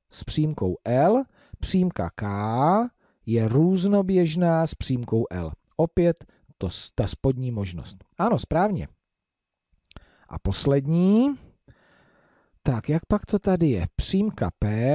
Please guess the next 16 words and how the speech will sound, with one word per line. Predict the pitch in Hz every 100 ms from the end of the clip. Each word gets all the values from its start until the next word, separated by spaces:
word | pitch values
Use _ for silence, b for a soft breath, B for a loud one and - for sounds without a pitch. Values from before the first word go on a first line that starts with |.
| 175 240 226
je | 110 98
kolmá | - 151 165 175 170
s | -
přímkou | - 143 143 - 139 131
O. | 95 85 76 b b b b b _ _ _ _ _ 113
No | 113
tak | - 135 -
to | 127
teda | - 113 110 107
ne. | 82 - b b b
Kdyby | - 185 220
tady | 202 180 160
bylo | 117 87 95
rovnoběžné, | 151 208 214 202 185 170 165 143 135 _ -
to | 131
beru. | 113 110 90